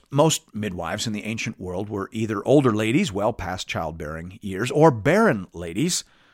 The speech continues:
who, for one reason or another, were unable to have children of their own. So this is another one of those Sarah stories or Rebecca stories or Hannah stories. The Bible is full of them. This is one of the ways that God blesses his people.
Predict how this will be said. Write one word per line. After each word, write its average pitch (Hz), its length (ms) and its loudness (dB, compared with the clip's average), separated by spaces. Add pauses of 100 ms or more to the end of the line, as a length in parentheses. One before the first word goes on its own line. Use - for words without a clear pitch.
(480)
who, 131 140 0
for 113 160 -2
one 95 220 -6
reason 92 360 -4
or 95 180 -8
another, 90 280 -6
were 98 320 -4
unable 90 340 -8
to 98 40 -8
have 92 160 -10
children 87 360 -8
of 80 180 -14
their 92 200 -8
own. 92 360 -4
So 90 260 -4
this 120 400 -4
is 110 400 -4
another 104 380 -4
one 117 180 -2
of 143 80 -2
those 147 300 0 (360)
Sarah 240 400 6
stories 69 520 -4
or 107 180 0
Rebecca 131 340 2
stories 90 360 -6
or 98 80 -6
Hannah 135 340 -6
stories. - 360 -12
The 98 60 -8
Bible 123 380 -4
is 110 140 -8
full 147 280 -2
of 92 100 -2
them. - 200 -16 (960)
This - 180 -6
is 98 160 -4
one 85 200 -4
of 123 80 -4
the 156 80 -2
ways 78 440 -8
that - 200 -12
God 69 400 -6 (240)
blesses - 440 -10
his - 200 -12
people. - 500 -12